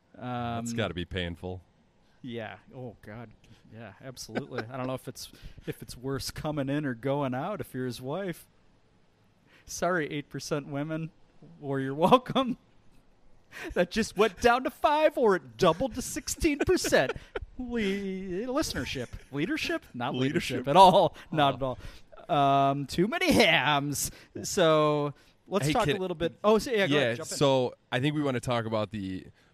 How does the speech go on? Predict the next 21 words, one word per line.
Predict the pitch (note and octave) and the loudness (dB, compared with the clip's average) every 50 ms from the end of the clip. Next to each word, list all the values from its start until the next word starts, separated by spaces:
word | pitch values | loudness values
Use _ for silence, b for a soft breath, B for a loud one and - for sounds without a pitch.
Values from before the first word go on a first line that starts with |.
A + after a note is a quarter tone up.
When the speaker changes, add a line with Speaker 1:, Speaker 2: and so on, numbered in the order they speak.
| b - | b -6
Speaker 1:
We're | A#2 A#2 | -4 -2
gonna | A#2+ A#2+ A2+ | -2 -2 -2
get | G#2+ A#2 A2 - | -2 -4 -4 -4
to | - | -4
the | G#2+ G#2 G2+ | -4 -4 -4
amount | F#2+ G2 G2 G2 F#2+ | -2 -4 -4 -4 -6
of | F2 E2+ | -6 -6
disrespect | - G#2 G2 - - F#2+ - - G#2 G2 F#2+ - | -6 -6 -6 -6 -10 -12 -10 -10 -10 -10 -8 -10
the | - F#2+ | -10 -8
media | G2 G2 G2 F#2 F#2 F#2 F#2 F2+ | -6 -6 -8 -8 -8 -8 -8 -10
has | F#2 F#2+ F#2 F2 - - | -10 -10 -12 -12 -12 -10
given | - G2 F#2 F#2 F#2 | -10 -8 -8 -8 -8
the | F#2 | -10
Bears | F2 - G2 F#2+ F2+ F2+ F2+ F2+ F2+ - | -10 -8 -8 -8 -8 -8 -10 -12 -14 -14
this | - G2 F#2 - - | -12 -12 -12 -12 -10
year, | G2+ G2 F#2 F2 F2 E2 B B B B B B B B B B B B _ _ - | -8 -8 -8 -8 -10 -12 B B B B B B B B B B B B _ _ -8
uh, | F#2+ G2+ G2 G2 F#2+ F#2+ F#2+ F#2+ F#2+ F2 C#2+ G2+ | -6 -4 -2 -2 -2 -2 -2 -2 -2 -4 -6 -8
this | F#2+ G2 F#2 - | -8 -10 -10 -8
year, | - F2+ E2+ D#2+ D2 - _ - | -8 -8 -8 -8 -10 -12 _ -8
this | G2+ - - | -8 -6 -4
offseason. | G2 F#2 F2+ - - - G2 F#2 F2 D#2 F2 F2 E2 E2 | -4 -4 -4 -6 -6 -8 -8 -8 -8 -8 -8 -10 -10 -12